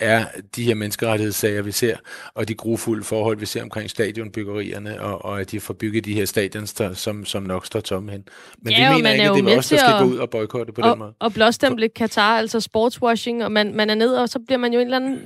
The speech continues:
Speaker 2: nyttig idiot, kan man sige, i et spil, hvor at man siger, "Se, hvor, hvor flot og fint her er." Det er jo det, som styret i Katar gerne vil opnå med afholdelsen af V M her.
Speaker 1: Jeg,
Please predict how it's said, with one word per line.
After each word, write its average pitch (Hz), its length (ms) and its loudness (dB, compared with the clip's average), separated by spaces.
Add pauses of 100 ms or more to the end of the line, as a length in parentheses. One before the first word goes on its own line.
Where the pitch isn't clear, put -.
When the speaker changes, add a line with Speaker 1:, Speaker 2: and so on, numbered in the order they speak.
(120)
Speaker 2:
nyttig 269 280 4
idiot, 285 340 0
kan 277 120 -4
man 254 100 -4
sige, 247 160 -2
i 240 120 -2
et 220 100 -4
spil, 254 320 0
hvor 254 180 0
at 220 120 -4
man 226 140 -4
siger, 240 180 -2
"Se, 262 200 -2
hvor, 247 160 0
hvor 226 180 -6
flot 220 280 -2
og 247 80 -2
fint 240 240 -4
her 226 80 -2
er." 208 100 2
Det 233 100 -6
er 247 40 0
jo 233 40 -4
det, 233 120 -4
som 247 280 -6
styret 240 320 0
i 226 60 -4
Katar 208 360 -2
gerne 214 240 0
vil 202 80 0
opnå 269 280 -2
med 214 120 0
afholdelsen 190 540 -2
af 196 60 -2
V - 120 -8
M 196 40 -10
her. 196 120 -4 (1300)
Speaker 1:
Jeg, 120 200 -10